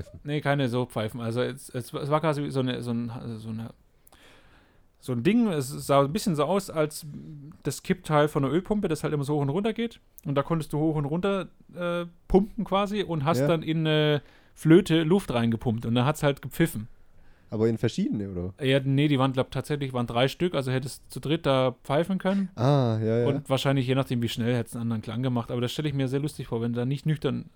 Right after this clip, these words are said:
Speaker 1: <laughs>
Speaker 2: vorbeikämst.
Speaker 1: Ja, was meinst du, wie die sich, wie die sich die Namen ausgedacht haben?
Speaker 2: Ja, wahrscheinlich.
Speaker 1: Ja, die
Speaker 2: Auch
Speaker 1: müssen
Speaker 2: nicht
Speaker 1: ja auch
Speaker 2: nüchtern.
Speaker 1: besoffen gewesen sein.
Speaker 2: Und da war noch so ein cooler, ähm, ja, so ein kurzer,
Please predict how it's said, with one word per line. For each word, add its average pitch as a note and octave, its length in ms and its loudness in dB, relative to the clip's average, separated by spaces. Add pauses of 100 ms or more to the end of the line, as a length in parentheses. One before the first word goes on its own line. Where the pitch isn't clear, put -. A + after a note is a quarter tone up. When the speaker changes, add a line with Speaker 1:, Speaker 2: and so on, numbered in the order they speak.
(340)
Speaker 1:
<laughs> - 320 2
Speaker 2:
vorbeikämst. C#3 880 2 (260)
Speaker 1:
Ja, G#2+ 140 2
was G#2+ 160 2
meinst A#2+ 220 2
du, A#2+ 40 -4
wie A2 40 0
die G2+ 160 -4
sich, G2+ 420 -10 (240)
wie B2 720 -2
die A#2+ 140 0
sich G#2+ 200 -6
die A2+ 120 -4
Namen C3+ 320 -2
ausgedacht G2 600 -4
haben? F2 240 -8 (380)
Speaker 2:
Ja, A2+ 180 -4
wahrscheinlich. A2 500 -4 (260)
Speaker 1:
Ja, F2+ 140 -4
die F#2+ 100 -6
Speaker 2:
Auch G2 60 -4
Speaker 1:
müssen A#2 160 -2
Speaker 2:
nicht A#2 80 2
Speaker 1:
ja A2 80 2
auch - 40 0
Speaker 2:
nüchtern. B2+ 160 -4
Speaker 1:
besoffen F2+ 320 -4
gewesen F2+ 320 -8
sein. F#2+ 140 -12
Speaker 2:
Und A2 80 -6
da C3 100 0
war D#3+ 80 2
noch E3+ 80 0
so E3+ 120 -6
ein D3+ 100 -4
cooler, C#3+ 800 2
ähm, A#2 380 0 (680)
ja, - 80 -14
so - 60 -10
ein D#3 100 -10
kurzer, A#2+ 400 -4